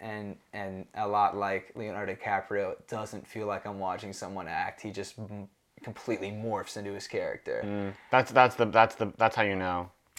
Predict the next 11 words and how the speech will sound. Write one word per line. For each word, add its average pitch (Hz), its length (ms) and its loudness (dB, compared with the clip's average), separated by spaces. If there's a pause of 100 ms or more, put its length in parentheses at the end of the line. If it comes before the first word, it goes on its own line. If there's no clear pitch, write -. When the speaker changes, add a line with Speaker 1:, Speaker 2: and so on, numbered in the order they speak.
(140)
Speaker 1:
Yeah, 127 220 6
Speaker 2:
that - 40 4
it's - 100 -6
a 101 60 0
good 95 200 2
Speaker 1:
yeah. 139 80 8
Speaker 2:
actor. 92 320 2 (260)
Speaker 1:
Uh, 117 500 4
Nightcrawler 135 720 6
and 113 120 -2
Prisoners 98 720 -2